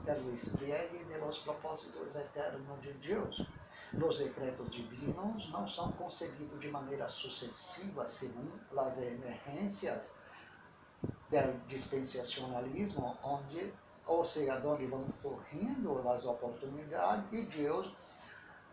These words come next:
com sucessivos planos de emergência, busca los hombres para ejecutar su salvación por medio de su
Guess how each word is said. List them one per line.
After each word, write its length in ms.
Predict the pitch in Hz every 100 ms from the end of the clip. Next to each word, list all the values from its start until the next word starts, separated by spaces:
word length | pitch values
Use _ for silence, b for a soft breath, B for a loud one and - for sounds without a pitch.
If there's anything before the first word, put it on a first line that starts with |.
| -
com 340 | 151 147 - -
sucessivos 1080 | - 151 156 143 - - 240 190 139 - -
planos 520 | 127 127 - 156 -
de 100 | 135
emergência, 960 | 131 135 127 135 170 202 202 247 254 - B B B B B B - - - -
busca 300 | 247 - 220
los 240 | 156 -
hombres 680 | 131 131 143 180 185 - - -
para 520 | 151 156 127 - - - - - -
ejecutar 600 | 143 143 139 - - -
su 240 | - 131
salvación 840 | 123 110 110 113 - - 117 170 202
por 180 | - -
medio 280 | 120 120 113
de 140 | 110
su 300 | - 127 117